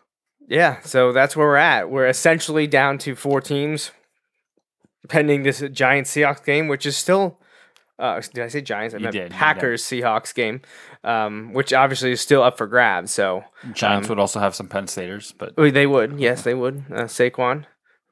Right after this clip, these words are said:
Speaker 1: Um, primarily there.
Speaker 2: Aaron Rodgers looks like poop the last two series, though. So
Speaker 1: Interesting. So, I mean, it's not over yet, so we'll
Speaker 2: No.
Speaker 1: see how this goes. I mean, they were up by eighteen in the third quarter.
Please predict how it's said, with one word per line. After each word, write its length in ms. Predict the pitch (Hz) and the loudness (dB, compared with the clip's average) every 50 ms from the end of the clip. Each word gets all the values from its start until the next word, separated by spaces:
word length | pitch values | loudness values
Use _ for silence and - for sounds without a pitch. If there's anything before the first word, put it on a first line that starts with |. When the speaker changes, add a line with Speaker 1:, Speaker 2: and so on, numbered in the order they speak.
| _ _ _ _ - | _ _ _ _ -6
Speaker 1:
Um, 340 | 135 120 110 113 113 117 110 - | -4 -2 -2 -2 -4 -8 -14 -2
primarily 580 | - 139 127 127 123 123 123 127 135 143 147 | 2 2 2 4 4 2 2 2 2 0 -2
there. 160 | 139 127 123 | 0 2 2
Speaker 2:
Aaron 140 | 127 127 131 | 2 2 4
Rodgers 500 | 123 104 107 107 101 92 90 82 - - | 4 4 4 4 2 -2 -4 -6 -8 -8
looks 240 | - 98 92 - - | -8 -8 -8 -6 -6
like 240 | 90 82 - - - | -6 -6 -6 -12 -6
poop 300 | - 110 101 92 - - | 0 0 0 0 -2 -8
the 80 | 87 | -6
last 260 | 87 85 85 85 - - | -6 -4 -4 -6 -8 -8
two 120 | 90 87 | -8 -8
series, 380 | - - 87 78 71 62 - - | -8 -8 -10 -10 -12 -12 -14 -14
though. 260 | - 53 53 - - _ - _ _ _ _ _ - - - - - | -14 -14 -16 -16 -18 _ -20 _ _ _ _ _ -20 -20 -20 -20 -20
So 200 | - - - 104 - - | -18 -16 -16 -16 -14 -10
Speaker 1:
Interesting. 580 | - 135 104 85 - - - - 90 90 135 - _ _ _ - - - - - - - - _ - | -6 -4 -2 0 0 -2 0 -2 0 -2 -2 -6 _ _ _ -20 -20 -20 -20 -20 -20 -20 -20 _ -14
So, 500 | - - 107 107 107 104 104 98 - - _ - | -6 -2 0 0 2 0 0 -2 -4 -12 _ -6
I 40 | |
mean, 280 | 131 131 127 131 131 127 - - _ _ _ _ _ - - | -2 -2 -2 -2 -4 -8 -12 -16 _ _ _ _ _ -8 -8
it's 140 | 143 135 143 | -6 0 2
not 180 | 160 175 196 214 | 2 4 6 6
over 220 | 220 226 220 214 | 6 6 6 4
yet, 340 | 214 214 214 165 117 98 - | 4 4 4 4 2 2 0
so 160 | - 131 131 | 0 0 0
we'll 100 | 139 151 | 2 2
Speaker 2:
No. 100 | 104 120 | 2 4
Speaker 1:
see 100 | 151 170 | 4 4
how 120 | 170 170 | 4 4
this 200 | 160 160 151 - | 2 2 -2 -6
goes. 420 | - - 160 156 139 120 117 123 127 | 0 2 4 6 6 4 2 0 -4
I 40 | 127 | -6
mean, 100 | 127 127 | -2 0
they 100 | 131 139 | 2 4
were 180 | 156 170 190 | 4 4 4
up 120 | 190 185 - | 4 2 2
by 120 | 151 139 - | -2 -2 0
eighteen 460 | 147 147 147 - - 156 160 165 147 | -2 -4 -4 -4 -4 -2 0 0 0
in 80 | 131 131 | -2 -4
the 40 | - | -6
third 360 | - - - - 170 147 135 | -10 -10 2 2 2 2 2
quarter. 480 | - - 151 147 139 123 113 113 113 _ | 0 0 2 2 4 4 2 0 0 _